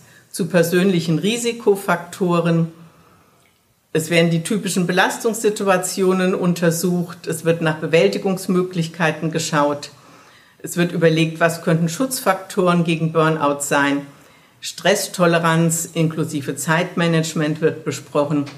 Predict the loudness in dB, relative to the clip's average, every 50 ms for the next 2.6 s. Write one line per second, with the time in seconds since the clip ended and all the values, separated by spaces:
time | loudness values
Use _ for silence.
0 | -20 -20 -20 _ _ _ _ _ _ _ _ _ _ _ _ _ _ _ _ _
1 | _ 0 2 4 4 4 2 2 2 2 4 4 4 4 4 2 0 0 0 0
2 | 0 0 -2 -4 -4 -2 0 2 2 2 0 -2